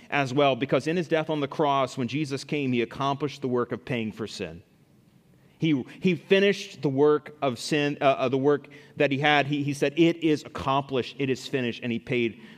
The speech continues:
for sin. He's the Christ who put an end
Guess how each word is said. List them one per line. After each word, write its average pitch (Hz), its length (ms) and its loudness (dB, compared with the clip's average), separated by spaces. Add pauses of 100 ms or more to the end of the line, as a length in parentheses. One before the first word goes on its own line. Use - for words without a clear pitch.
for 135 160 0
sin. 127 160 -2
He's 190 180 0
the 165 100 -2
Christ 175 680 0 (960)
who 143 120 0
put 170 200 0
an 156 100 0
end 175 380 2